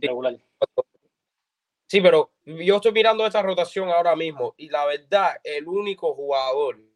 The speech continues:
Speaker 1: que yo puedo decir, sí, este va a ser buen lanzador.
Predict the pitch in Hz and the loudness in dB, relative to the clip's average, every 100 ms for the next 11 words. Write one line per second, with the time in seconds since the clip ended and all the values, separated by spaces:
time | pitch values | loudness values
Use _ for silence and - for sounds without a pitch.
0 | _ _ _ _ _ _ - 139 160 175 | _ _ _ _ _ _ -6 -2 0 2
1 | 165 143 - 151 123 135 113 - 135 139 | 0 0 -6 -16 -16 -16 -16 -6 -2 -2
2 | 151 131 110 113 127 123 135 117 101 110 | -2 -2 -4 -2 -2 -2 -4 -6 -12 0
3 | 135 139 123 123 131 151 | 2 2 -2 2 2 2